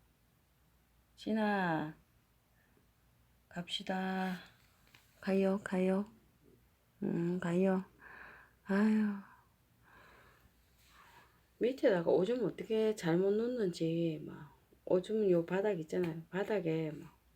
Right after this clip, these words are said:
오줌이 흘러나와가지고 엉망이고 아, 나중에 이것도 한번,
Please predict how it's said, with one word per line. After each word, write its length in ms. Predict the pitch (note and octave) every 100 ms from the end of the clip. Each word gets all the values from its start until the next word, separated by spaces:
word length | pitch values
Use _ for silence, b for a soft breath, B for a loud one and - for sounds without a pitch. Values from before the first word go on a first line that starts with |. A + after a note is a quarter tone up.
| b b b b b _
오줌이 560 | F#3 F#3 A#3+ G3 D#3+ - _ - - _ _ _ _ _ _ _ _ - - -
흘러나와가지고 840 | A3+ G#3 E3+ C#3 D#3 E3+ E3 D3+ D#3+ E3 G3+
엉망이고 500 | G#3 G#3+ G#3+ D#3+ D3 D#3+ D#3 D3+ - B B B B B B -
아, 40 |
나중에 340 | E3 E3 F3+ G3
이것도 340 | A3 A#3 E3+
한번, 680 | D#3+ D#3 D#3+ D#3 D#3 D3+